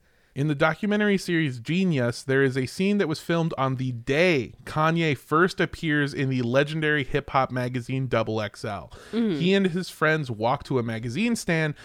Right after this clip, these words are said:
Speaker 1: but instead of buying an issue of Double X L, he uses what little money he has left to buy the latest edition of Hustler <laughs> magazine.
Speaker 2: He doesn't even buy the magazine he's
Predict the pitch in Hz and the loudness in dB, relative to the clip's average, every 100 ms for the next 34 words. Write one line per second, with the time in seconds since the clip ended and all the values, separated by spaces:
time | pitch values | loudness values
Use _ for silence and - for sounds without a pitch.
0 | - - - 160 160 - 185 240 202 175 | -20 -10 0 2 2 2 4 4 4 4
1 | 190 185 160 160 - 165 139 131 131 123 | 4 2 0 -2 -2 0 0 2 0 0
2 | 123 - 214 202 165 127 - 175 185 208 | -4 0 4 6 6 2 -2 -2 0 -2
3 | 180 208 151 156 202 190 165 170 170 170 | 0 0 0 2 2 2 2 2 2 0
4 | 151 143 131 139 180 156 - 127 131 143 | 2 0 0 2 4 4 0 0 2 4
5 | 143 127 135 151 - 160 127 127 156 131 | 2 0 0 0 0 -2 0 0 0 0
6 | 123 - 117 - - 98 113 123 117 110 | -2 -4 -6 -6 -10 -8 -6 -6 -4 -6
7 | 117 - - 143 - - - _ 127 - | -8 -12 -10 -10 -8 -10 -10 _ -12 -12
8 | - - _ - _ _ - 311 247 320 | -14 -16 _ -20 _ _ -2 2 4 4
9 | 302 349 302 330 302 254 254 294 285 269 | 4 2 4 4 4 4 4 4 4 4
10 | 285 262 262 302 311 254 262 | 2 2 4 6 6 4 2